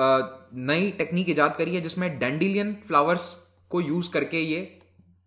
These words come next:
रबर बनाएंगे, उससे टायर बनाए जाएंगे। और इसका सबसे बड़ा फायदा ये है कि dandelion टेम्परेट क्लाइमेट में भी ग्रो करता है, तो साउथ ईस्ट एशिया पर जो पूरी निर्भरता है टायर इंडस्ट्री की, वो धीरे धीरे खत्म हो सकती है।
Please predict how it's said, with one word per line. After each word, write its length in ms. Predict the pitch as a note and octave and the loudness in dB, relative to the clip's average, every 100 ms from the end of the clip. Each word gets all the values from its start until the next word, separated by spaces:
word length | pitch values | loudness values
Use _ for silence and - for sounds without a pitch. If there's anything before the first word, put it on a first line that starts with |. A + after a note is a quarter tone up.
| - | -8
रबर 540 | G#2+ C3 D3+ F3 - A2+ | 2 4 4 0 -8 -4
बनाएंगे, 480 | A#2+ C3 D#3 F3 - | -2 0 -2 -6 -6
उससे 220 | C#3 F3 | -6 -4
टायर 280 | E3+ B2 C3+ | -2 0 0
बनाए 280 | A#2 G#2+ G#2 | -2 -2 -2
जाएंगे। 320 | G2 F#2+ G2 - - - | -4 -6 -8 -10 -16 -8
और 80 | C#3 | -6
इसका 180 | - | -2
सबसे 200 | F3 E3+ | -4 -2
बड़ा 160 | F3+ E3 | 2 4
फायदा 300 | E3 C#3 D#3 | 4 2 2
ये 180 | E3 D#3+ | 2 0
है 80 | E3 | -2
कि 80 | |
dandelion 540 | E3+ C3+ D3 D#3+ F3+ F3 | -2 -2 -2 -4 -4 -2
टेम्परेट 360 | B2 C3+ D#3 | -4 -2 -4
क्लाइमेट 340 | D#3+ C#3+ D3 D3 | -2 -2 -2 -4
में 140 | D#3+ | -6
भी 80 | D#3+ | -4
ग्रो 180 | C3+ D3 | 0 2
करता 280 | D3 - E3 | 0 -2 -4
है, 160 | F#3+ - - | -6 -14 -8
तो 80 | D3+ | -4
साउथ 280 | D3+ E3+ F#3 | 0 0 0
ईस्ट 180 | F#3 - | -4 -2
एशिया 280 | C#3+ D#3+ E3 | -4 0 -2
पर 160 | D#3+ | -2
जो 120 | D#3 | -4
पूरी 240 | D#3+ D3+ D#3+ | -4 -4 -2
निर्भरता 460 | C3+ B2 D#3 D#3+ | -2 0 2 2
है 160 | E3 A#2+ | 2 2
टायर 260 | A2 A#2 B2+ | 0 -2 -2
इंडस्ट्री 360 | B2+ B2 C#3 | -2 -6 -6
की, 400 | B2+ F#3 - - - | -6 -8 -10 -20 -8
वो 100 | D#3 | -4
धीरे 200 | C#3 C#3 | 0 0
धीरे 500 | C#3 C#3+ - - - - | 0 -2 -4 -10 -16 -8
खत्म 220 | C#3 F3 | -6 -6
हो 200 | F#3 B2+ | -4 -4
सकती 320 | A#2+ - G#2+ | -4 -8 -4
है। 240 | F#2+ F#2 | -4 -6